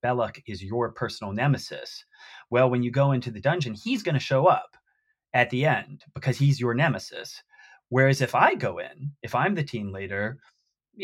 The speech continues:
I don't know Belloc. You know, he's not gonna be in the dungeon. You know, basically, how can we find ways so that even though when you leave the dungeon, you're back in the shared world with the ten of, you know, the thousands of other people,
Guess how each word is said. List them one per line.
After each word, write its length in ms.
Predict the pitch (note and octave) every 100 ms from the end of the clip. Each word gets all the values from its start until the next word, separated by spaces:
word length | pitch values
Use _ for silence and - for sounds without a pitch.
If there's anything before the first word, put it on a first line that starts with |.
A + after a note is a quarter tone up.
| - -
I 160 | B2
don't 220 | F#3 G#3 D3
know 160 | D#3+
Belloc. 200 | G#3+ - - - _ _ _
You 180 | A#2+ A#2+
know, 140 | A#2
he's 240 | B2 D#3 C3
not 220 | C#3+ A#3+
gonna 140 | A2+
be 140 | G2 -
in 100 | -
the 100 | G#2+
dungeon. 340 | D2 D2+ - _ -
You 80 | C3+
know, 140 | C3
basically, 760 | A2+ D#3+ E3+ E3+ D3+ C3+ C3+ C3 -
how 280 | - D3+
can 180 | D3+ C#3+
we 100 | B2+
find 520 | A#2+ - C3 C#3+ D3
ways 640 | B2 A#2+ A2 A2 G#2+ G#2 - - - -
so 220 | - B2+
that 160 | A#2+ C3
even 320 | F3+ G3+ G#3
though 140 | D#3+ C#3
when 240 | C#3 C3
you 240 | A2+ G#2 F#2+
leave 480 | G2+ E3+ G#3+ F#3 A#2
the 100 | -
dungeon, 460 | G#2 G2+ F2+ F2+
you're 200 | F#2 G2 -
back 300 | B2 D3 -
in 120 | A#2+
the 80 | G#2+
shared 520 | - - A#2+ B2+ A#2+ G#2+
world 440 | G#2+ G#2+ G#2+ G2+
with 180 | F#2 F#2
the 60 | -
ten 260 | - A2
of, 160 | A#2 A2
you 120 | A2+
know, 120 | G2+ G2+
the 120 | G2
thousands 500 | - A#2 B2 A#2+ G#2+
of 80 | G#2
other 220 | F#2 F#2
people, 640 | - G#3 G#3 F#2+ F2 C#3